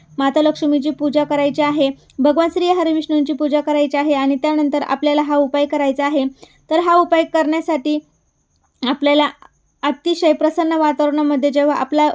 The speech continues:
उपाय करू, तो सर्व देवी देवता आशीर्वाद हा आपल्याला मिळत असतो. त्यामुळे आपल्या सा-, साठी सर्व इच्छा या पूर्ण होतात. त्यामुळे वास्तुशास्त्रामध्ये अशीही काही झाडे आहेत,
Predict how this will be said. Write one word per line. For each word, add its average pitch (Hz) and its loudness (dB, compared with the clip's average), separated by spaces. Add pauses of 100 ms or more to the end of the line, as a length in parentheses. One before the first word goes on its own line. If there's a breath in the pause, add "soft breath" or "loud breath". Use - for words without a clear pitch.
उपाय 294 0
करू, 302 2
तो 277 0
सर्व 294 0 (340 loud breath)
देवी 302 4
देवता 320 2
आशीर्वाद 311 0
हा 302 -2
आपल्याला 285 0
मिळत 294 2
असतो. 294 0
त्यामुळे 285 -2
आपल्या 294 -2
सा-, 294 -2
साठी 277 -4
सर्व 285 2 (360 loud breath)
इच्छा 311 0
या 320 2
पूर्ण 311 -2
होतात. 302 -2
त्यामुळे 294 2
वास्तुशास्त्रामध्ये 294 -2
अशीही 294 0
काही 294 2
झाडे 302 0
आहेत, 302 0